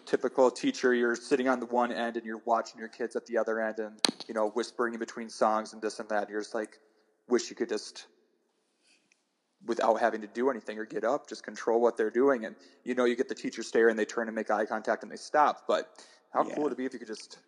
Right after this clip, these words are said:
Speaker 1: control what they're doing right away?
Speaker 2: Yeah, yeah, that'd be a,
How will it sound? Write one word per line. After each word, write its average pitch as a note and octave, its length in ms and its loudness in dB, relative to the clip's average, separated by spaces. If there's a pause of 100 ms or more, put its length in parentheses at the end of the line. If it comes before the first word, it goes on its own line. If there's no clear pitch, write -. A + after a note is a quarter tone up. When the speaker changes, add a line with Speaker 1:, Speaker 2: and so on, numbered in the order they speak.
(140)
Speaker 1:
control B2+ 380 2
what B2 140 2
they're A2 100 -4
doing C3+ 260 -2
right A2 140 0
away? C3+ 320 0 (480)
Speaker 2:
Yeah, E2 720 -2
yeah, F2+ 420 -2
that'd F#2 280 0
be G2 140 2
a, F2 140 -2